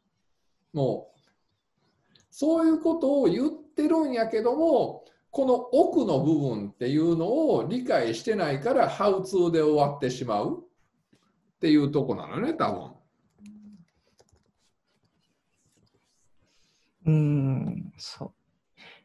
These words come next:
Speaker 2: う。うーん。ねえ、なかなか。でもね、なんだろ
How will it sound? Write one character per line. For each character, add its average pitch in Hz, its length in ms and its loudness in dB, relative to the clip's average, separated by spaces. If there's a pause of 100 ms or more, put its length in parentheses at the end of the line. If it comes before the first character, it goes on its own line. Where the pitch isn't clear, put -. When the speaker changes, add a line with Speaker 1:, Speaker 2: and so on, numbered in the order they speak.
(140)
Speaker 2:
う。 165 60 -2
う - 20 0
ー - 0 -
ん。 143 960 0 (720)
ね 180 400 4
え、 220 40 2
な 202 160 2
か 220 160 -4
な 233 120 -4
か。 240 160 -8 (440)
で 220 120 6
も 202 120 8
ね、 185 540 6 (1080)
な 214 120 2
ん 220 120 6
だ 175 120 6
ろ 147 340 0